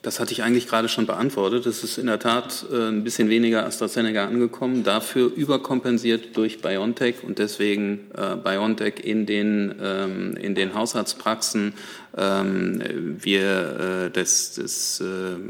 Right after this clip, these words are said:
das Prinzip ist so, dass die, äh, Länder ihre Bedarfe anmelden für, für die Impfzentren. Es ist eine klare,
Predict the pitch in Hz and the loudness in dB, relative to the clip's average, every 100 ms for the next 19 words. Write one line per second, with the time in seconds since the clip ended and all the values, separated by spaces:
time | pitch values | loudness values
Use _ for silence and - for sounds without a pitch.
0 | - - - - 92 - 131 131 101 - | -10 -8 -8 -4 -2 2 2 4 0 2
1 | 110 120 127 135 113 104 - 104 98 - | 4 4 6 4 2 -2 0 2 2 -2
2 | - - - - 98 - 95 117 127 120 | -14 -18 -14 -2 0 2 4 6 6 4
3 | 120 107 107 101 95 101 107 117 101 98 | 2 2 0 2 2 2 2 0 -4 -2
4 | 98 98 95 95 92 - 90 92 90 85 | -2 0 0 -2 -6 -4 -4 -2 -2 -4
5 | - 90 90 87 92 123 131 - - 117 | -6 -6 -4 -4 -2 0 -2 -2 0 2
6 | 131 127 123 123 120 - - 104 95 101 | 0 2 4 4 4 2 -4 -4 -2 0
7 | 98 104 107 95 | 2 2 2 2